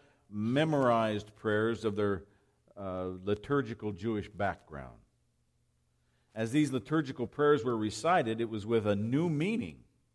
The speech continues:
it was in a new context, as their Old Testament truths blended with the New Testament understanding of Jesus' death and his resurrection. These were prayers of,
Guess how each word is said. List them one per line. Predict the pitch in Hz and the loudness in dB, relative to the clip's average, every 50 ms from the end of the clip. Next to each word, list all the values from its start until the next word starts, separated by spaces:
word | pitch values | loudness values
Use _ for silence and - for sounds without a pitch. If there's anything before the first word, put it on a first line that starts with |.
| _ _ _ _ _ _ _ _ _ _ _ _ _ _ _ _ _ _ _ _ _ _ _ _ _ _ - | _ _ _ _ _ _ _ _ _ _ _ _ _ _ _ _ _ _ _ _ _ _ _ _ _ _ -8
it | 101 | -6
was | 110 113 113 | -4 -2 -2
in | 135 139 | 0 0
a | 135 131 | 0 2
new | 135 143 147 139 | 2 2 0 0
context, | - 165 185 180 185 185 160 - 120 95 76 57 - - - - _ _ _ _ _ _ _ _ _ _ _ _ _ _ _ _ _ _ _ _ _ _ _ _ _ _ - - - | 0 -2 -2 -2 -2 -4 -6 -6 -6 -6 -6 -6 -8 -14 -20 -20 _ _ _ _ _ _ _ _ _ _ _ _ _ _ _ _ _ _ _ _ _ _ _ _ _ _ -20 -18 -16
as | 95 85 | -12 -8
their | 92 104 95 82 - _ _ _ _ _ - | -4 -4 -4 -6 -8 _ _ _ _ _ 0
Old | 135 135 135 110 - | 0 2 2 0 -2
Testament | - 135 147 143 - - 113 107 107 - - | -2 -2 -2 -2 -4 -6 -8 -8 -8 -10 -14
truths | - - 131 131 113 95 82 - - - - _ _ - | -8 -4 -2 0 0 -2 -2 -6 -12 -18 -20 _ _ -18
blended | 85 85 87 110 123 135 135 113 101 90 | -12 -6 -2 -2 0 0 0 -2 -4 -4
with | 92 98 95 - | -4 -6 -6 -6
the | 98 | -4
New | 98 107 131 143 | 0 2 2 2
Testament | 143 - 127 110 98 - 104 104 104 - | 2 0 -2 -4 -4 -4 -8 -10 -8 -8
understanding | - 120 123 113 107 - - - 131 139 139 113 98 92 95 | -6 -6 -6 -6 -8 -10 -10 -8 -8 -6 -6 -6 -8 -8 -10
of | 92 90 85 | -12 -12 -10
Jesus' | 90 107 110 104 98 92 78 | -10 -8 -8 -8 -8 -12 -14
death | 78 80 92 101 104 104 104 - | -12 -6 -4 -4 -2 -4 -4 -8
and | 92 87 | -12 -12
his | 87 80 | -12 -12
resurrection. | 85 90 87 85 82 87 85 90 92 90 - - - - - _ _ _ _ _ _ _ _ _ _ _ _ _ _ _ _ _ _ _ _ _ _ _ _ _ _ _ _ _ _ _ _ _ _ _ _ _ _ _ | -8 -8 -8 -8 -8 -10 -8 -8 -8 -8 -10 -16 -20 -20 -20 _ _ _ _ _ _ _ _ _ _ _ _ _ _ _ _ _ _ _ _ _ _ _ _ _ _ _ _ _ _ _ _ _ _ _ _ _ _ _
These | - 120 117 113 104 95 | -8 -6 -6 -6 -6 -8
were | 95 92 | -8 -10
prayers | - - - 127 127 120 113 104 92 80 90 | -10 -6 0 2 4 6 6 4 2 0 -2
of, | 87 78 - | -4 -4 -6